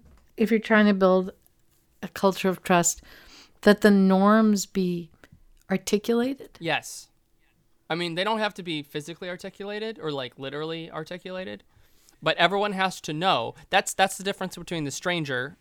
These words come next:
Speaker 2: and the partner. So everyone has to know, if I do this, I will be punished by X. And if I didn't,
Speaker 1: So you're
Speaker 2: if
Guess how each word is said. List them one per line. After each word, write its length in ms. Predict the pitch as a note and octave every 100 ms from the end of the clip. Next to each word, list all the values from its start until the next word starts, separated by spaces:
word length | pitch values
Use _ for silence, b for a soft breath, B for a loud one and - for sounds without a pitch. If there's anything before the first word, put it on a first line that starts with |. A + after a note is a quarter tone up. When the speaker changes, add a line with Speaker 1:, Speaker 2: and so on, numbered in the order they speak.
| _
Speaker 2:
and 360 | B2+ C3 C3 B2+
the 320 | B2+ B2 B2 - _ _ _ -
partner. 440 | D#3 B2 - - _ _ _ _ _
So 380 | - D#3+ D3 C#3+
everyone 380 | D#3+ F#3 G#3+ G3
has 260 | F#3 F3+ -
to 140 | D#3
know, 460 | F3 E3+ A#2 B2 D3 _ _ _ _ _ _ _ _ _ E3+
if 160 | D#3
I 180 | E3+ G3
do 220 | G3 A3
this, 360 | F3 C3 - -
I 100 | C#3+
will 120 | D3+ D#3
be 120 | D#3+
punished 380 | D#3 D3 C#3+ -
by 140 | B2
X. 480 | A2+ - - - - _ _ _ _ _ _ _ _ _ - _ _ _ _ _ _ _ _ _ -
And 480 | C#3 C3+ C3 B2+ - _ _ _ _ _ -
if 180 | F3 E3+
I 100 | D#3+
didn't, 360 | D#3 C4+ -
Speaker 1:
So 80 | -
you're 80 |
Speaker 2:
if 40 | D4